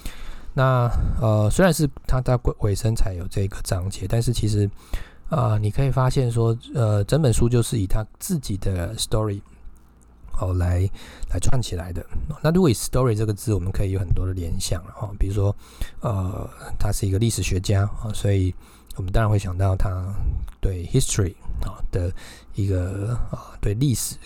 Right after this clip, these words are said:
故事啊的一个，呃，描写的能力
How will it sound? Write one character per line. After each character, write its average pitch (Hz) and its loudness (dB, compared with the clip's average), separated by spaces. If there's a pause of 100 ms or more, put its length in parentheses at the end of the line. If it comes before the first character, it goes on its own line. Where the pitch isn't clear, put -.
故 110 2
事 95 -2 (120)
啊 - -6 (120)
的 87 -2
一 95 -2
个， 98 -2 (560)
呃， - -10 (480)
描 107 4
写 113 0
的 95 -2
能 92 -2
力 104 0